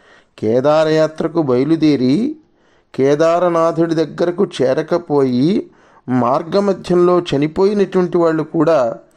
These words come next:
చాలా కాలం పాటు కైలాసవాసం చేస్తారు. జరిగిన ఈ సంఘటనని శిష్యుడైనటువంటి ఈ వశిష్ఠుడు చూశాడు. అనుకున్నాడు, "ఓహో, కేదార శివలింగము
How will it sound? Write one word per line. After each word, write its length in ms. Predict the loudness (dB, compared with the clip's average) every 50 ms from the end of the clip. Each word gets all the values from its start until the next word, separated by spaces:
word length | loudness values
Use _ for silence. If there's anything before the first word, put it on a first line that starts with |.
| _ _ _ _ _ -12 -12
చాలా 600 | -10 -8 -8 -10 -10 -10 -8 -6 -4 -2 -2 -2
కాలం 400 | -2 -2 -2 -2 -2 0 -2 -4
పాటు 300 | -4 -4 -4 -4 -4 -2
కైలాసవాసం 680 | -2 0 0 2 2 0 0 0 -2 -2 -2 -2 -2 -4
చేస్తారు. 600 | -4 -2 -2 -2 -4 -4 -6 -6 -4 -4 -4 -6 -10 _ _ _ _ _ _ _ _ _ _ _ _ _ _ _ _ _ -10
జరిగిన 400 | -4 0 0 2 2 2 2 2
ఈ 240 | 2 2 2 2 2
సంఘటనని 800 | 2 0 -2 -2 0 -2 -2 -2 0 0 0 0 2 2 2 0
శిష్యుడైనటువంటి 920 | -2 -4 -6 -6 -4 -2 0 0 2 2 2 0 0 0 -2 -2 -2 -2
ఈ 120 | 0 0 2
వశిష్ఠుడు 600 | 2 0 -2 -2 -6 -12 -10 -6 -4 -4 -2 -2 -4
చూశాడు. 380 | -6 -6 -4 -4 -6 -6 -6 -8 -14 _ _ _ _ _ _ _ _ _ _ _ _ _ _ _ _ _ -4
అనుకున్నాడు, 600 | -2 -2 -2 -2 -2 -2 -2 -2 -2 -2 -6 -8 -12 -16 _ -4 -2
"ఓహో, 680 | 0 0 0 0 0 0 2 2 2 2 0 0 -4 -10 -18 _ _ _ _ _ -20 -20 _ _ -14
కేదార 640 | -8 -4 -2 0 0 2 2 2 2 2 2 0 -2
శివలింగము 680 | 0 0 0 2 2 0 0 0 0 0 0 -2 -4